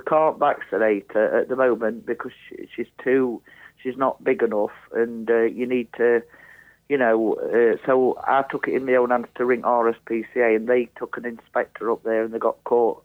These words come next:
a few months after growing cannabis plants. Two of them got prison, one got suspended sentence.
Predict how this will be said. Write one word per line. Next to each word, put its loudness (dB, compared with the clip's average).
a -2
few -6
months -14
after -6
growing 2
cannabis -4
plants. -4
Two 4
of 2
them -6
got -2
prison, -2
one 0
got -2
suspended -6
sentence. -4